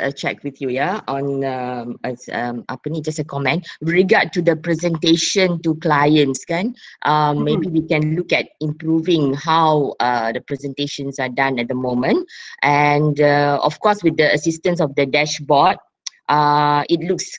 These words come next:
Speaker 1: clearer because you can actually, uh, cross-check, uh, demographic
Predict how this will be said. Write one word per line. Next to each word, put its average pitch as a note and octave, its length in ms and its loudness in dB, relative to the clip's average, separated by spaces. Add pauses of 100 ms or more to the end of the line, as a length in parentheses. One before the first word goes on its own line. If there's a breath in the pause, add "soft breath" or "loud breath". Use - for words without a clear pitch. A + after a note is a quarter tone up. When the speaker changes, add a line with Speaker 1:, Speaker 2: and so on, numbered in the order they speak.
Speaker 1:
clearer F3+ 480 6
because D#3+ 240 -4
you D#3+ 80 4
can D#3 320 0
actually, D#3+ 560 -2
uh, C#3 400 -2
cross-check, D#3+ 640 -2 (400)
uh, C3 600 -4
demographic D3 640 -2